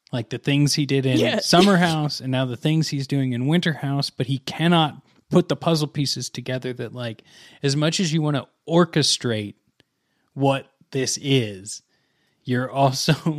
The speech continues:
Speaker 1: <laughs> like, your, your, your id or <laughs> whatever is,
Speaker 2: <laughs>
Speaker 1: is definitely shooting yourself in the foot.
Speaker 2: Yeah,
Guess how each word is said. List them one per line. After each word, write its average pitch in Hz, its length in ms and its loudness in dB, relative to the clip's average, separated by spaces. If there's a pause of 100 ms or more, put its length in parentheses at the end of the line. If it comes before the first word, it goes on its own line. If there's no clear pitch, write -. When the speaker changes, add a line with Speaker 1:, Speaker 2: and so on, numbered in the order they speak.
(180)
Speaker 1:
<laughs> 147 160 -4
like, 139 380 -4
your, 151 140 2
your, 123 520 -4
your 123 340 -2
id 135 560 6 (100)
or 135 160 0
<laughs> 175 260 4
whatever 165 800 0
is, 151 460 -4
Speaker 2:
<laughs> - 0 -
Speaker 1:
is 208 680 6
definitely 175 760 2
shooting 156 440 4
yourself 139 420 0
in 127 120 -2
the 117 120 -4
foot. 107 420 -4 (280)
Speaker 2:
Yeah, 180 420 2